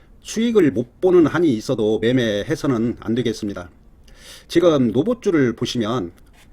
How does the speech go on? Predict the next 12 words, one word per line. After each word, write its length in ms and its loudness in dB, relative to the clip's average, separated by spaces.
지금 300 -4
새로운 600 2
노보주가 840 -2
계속 320 2
나타나고 420 -2
있습니다. 460 -4
돌아가면서 1000 0
나타나고 520 -4
있기 220 -8
때문에 480 -6
노보주는 500 0
앞으로도 640 -4